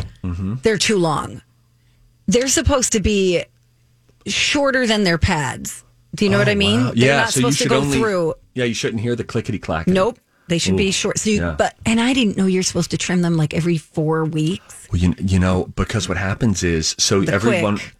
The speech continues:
Speaker 1: the quick will permanently grow out, is what I
Speaker 2: Oh,
Speaker 1: heard.
Speaker 2: jeez.
Speaker 1: So when it's, that's what we don't wanna do. We don't wanna get to the quick, and that's when it hurts the dog.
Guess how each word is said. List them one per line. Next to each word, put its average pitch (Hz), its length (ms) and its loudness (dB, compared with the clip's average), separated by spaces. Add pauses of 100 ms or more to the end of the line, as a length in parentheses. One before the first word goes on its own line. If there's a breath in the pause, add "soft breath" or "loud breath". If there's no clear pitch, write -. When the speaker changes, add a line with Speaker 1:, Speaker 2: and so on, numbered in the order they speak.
Speaker 1:
the 110 80 -2
quick - 400 -2 (320)
will 104 320 2
permanently 127 720 -2
grow 90 380 -2
out, - 420 -6 (320)
is 175 320 -2
what 101 100 2
I 92 120 2
Speaker 2:
Oh, - 20 -2
Speaker 1:
heard. 78 320 -4
Speaker 2:
jeez. 71 440 -12
Speaker 1:
So 101 600 2 (220 soft breath)
when 110 160 2
it's, 104 180 -2
that's 120 260 0
what 143 60 2
we 127 80 4
don't 123 160 2
wanna 123 120 2
do. 107 220 2
We 110 100 2
don't 110 140 2
wanna 113 120 -2
get 107 180 -2
to 120 80 -2
the 113 80 0
quick, 104 300 0
and 104 80 2
that's 98 180 -2
when 110 80 0
it 95 60 0
hurts 101 220 -2
the 104 100 -4
dog. 92 360 0